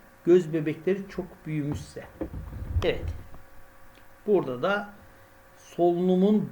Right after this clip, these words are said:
durduğu, bak, dinle, hisset yöntemiyle göğüs kafesinde hareketsizlik olduğunda da anlaşılır.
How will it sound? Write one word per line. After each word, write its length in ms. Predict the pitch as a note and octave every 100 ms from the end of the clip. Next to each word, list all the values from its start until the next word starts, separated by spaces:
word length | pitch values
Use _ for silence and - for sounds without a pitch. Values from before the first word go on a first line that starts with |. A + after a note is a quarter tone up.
| -
durduğu, 760 | D#3 D3 B2+ - D3 F3 B3 - - - - -
bak, 280 | E3 E3+ -
dinle, 240 | E3 D#3
hisset 580 | B2+ D3+ - G3 G3 -
yöntemiyle 600 | D#3+ D#3 - E3+ F3 F3+
göğüs 440 | E3+ C3+ E3+ F3+ -
kafesinde 540 | D#3 - C#3+ - E3+
hareketsizlik 1080 | F#3+ D3 D3 - C#3+ - C#3+ C3 F3 G3 - - - - - - - - - - - - - - - -
olduğunda 880 | D3+ D3 C3 C#3+ C#3 C3+ B2+ D#3+ - - - - - - - - - - - - D#3
da 240 | E3+ - D3+
anlaşılır. 560 | D3 C3+ B2+ D3 B2